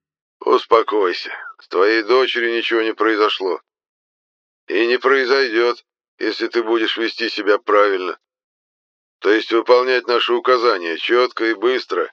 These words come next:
без бунта и глупостей». Не знаю почему, но его манера речи в тот момент напомнила мне о Табгуне. Слова произносятся так же неспешно, паузы в неожиданных местах, не хватает только высокопарных оборотов,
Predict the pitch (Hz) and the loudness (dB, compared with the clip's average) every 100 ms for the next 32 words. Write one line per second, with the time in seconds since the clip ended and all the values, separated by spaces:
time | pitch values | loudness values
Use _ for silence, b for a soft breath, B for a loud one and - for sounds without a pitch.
0 | _ _ _ _ _ _ 82 113 123 104 | _ _ _ _ _ _ -2 2 2 0
1 | 90 113 113 98 104 101 110 117 110 95 | -4 -2 -2 -2 -2 0 2 2 0 -6
2 | - 76 - _ _ _ _ _ _ _ | -8 -10 -12 _ _ _ _ _ _ _
3 | - 85 76 90 92 - - 92 104 101 | -14 -10 -6 -4 -4 -6 -6 -4 -4 -2
4 | 87 90 90 95 98 90 104 - - 90 | -2 -2 -2 -2 -2 0 -2 -4 -6 -6
5 | 87 98 92 90 85 95 92 90 92 92 | -4 -4 -4 -6 -4 -2 -2 -2 -2 -2
6 | 98 87 98 92 73 - _ _ _ _ | -2 -2 -2 -2 -4 -10 _ _ _ _
7 | _ _ _ _ - - 76 98 98 90 | _ _ _ _ -18 -8 -4 -4 -2 -2
8 | 92 90 - - 92 82 85 80 - 107 | -2 -4 -6 -4 -2 -2 -4 -4 -2 0
9 | 101 87 85 _ _ - 87 104 98 98 | 0 -6 -14 _ _ -4 0 2 2 0
10 | 95 95 92 90 101 92 98 92 - - | 0 0 -2 -4 -6 -4 -2 -2 -4 -8
11 | 85 - 98 120 104 107 95 95 92 - | -8 -4 0 0 0 -2 -2 -2 -4 -4
12 | 95 110 101 101 95 98 117 104 82 - | 0 0 0 0 0 2 4 2 0 -8